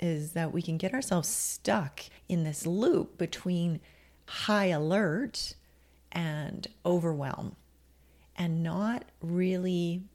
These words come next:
be able to bring ourselves back to that parasympathetic state, that state of relaxation sometimes termed the rest and digest state, because we've gotten stuck in this loop of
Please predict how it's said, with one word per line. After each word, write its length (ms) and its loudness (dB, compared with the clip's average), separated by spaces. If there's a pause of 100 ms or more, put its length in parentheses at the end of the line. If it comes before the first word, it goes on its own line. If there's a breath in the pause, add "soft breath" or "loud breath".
(160)
be 200 2
able 220 -2
to 120 -10
bring 360 -2
ourselves 500 -2
back 500 -4
to 380 -4
that 480 -4 (500 loud breath)
parasympathetic 1300 0
state, 600 0 (340 loud breath)
that 200 -2
state 380 2
of 200 0
relaxation 1080 0 (320)
sometimes 580 -2
termed 380 -2
the 100 0
rest 420 -2
and 140 -2
digest 600 -2
state, 520 -2 (720 loud breath)
because 320 0
we've 200 2
gotten 280 2
stuck 460 2
in 80 8
this 200 2
loop 440 4 (500 loud breath)
of 480 0